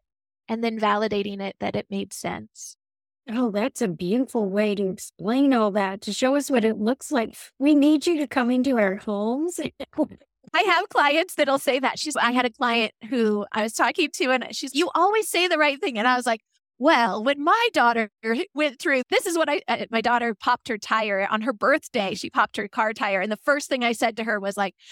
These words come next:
Speaker 1: 'Well, you're gonna have to buy a new tire.'" And she burst into tears. And she's, "You don't always say the right things to your kids, huh?" And I was like, "No,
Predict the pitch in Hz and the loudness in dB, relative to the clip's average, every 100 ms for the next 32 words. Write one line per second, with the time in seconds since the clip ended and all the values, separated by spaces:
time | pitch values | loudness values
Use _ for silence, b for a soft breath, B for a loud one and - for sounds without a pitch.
0 | B B 214 254 - 226 254 285 294 311 | B B 4 4 4 2 2 2 0 0
1 | 311 269 285 302 302 330 320 330 392 262 | -2 2 4 4 0 -2 -2 0 0 0
2 | 254 - 254 - 202 _ - 453 415 - | -4 -4 -8 -10 -16 _ 0 0 -2 -4
3 | 427 339 - 403 254 - 254 302 - - | -2 -2 -2 0 0 0 -4 -6 -10 -4
4 | 233 262 233 196 196 - _ - 185 196 | 4 4 6 2 0 -10 _ -6 -2 -2
5 | 202 - 233 247 - 220 220 240 202 - | -2 -4 -6 -4 -2 -4 0 -2 -2 -2
6 | 269 214 - 202 196 196 190 196 - | -2 -2 -4 -6 -6 -8 -4 -4 -4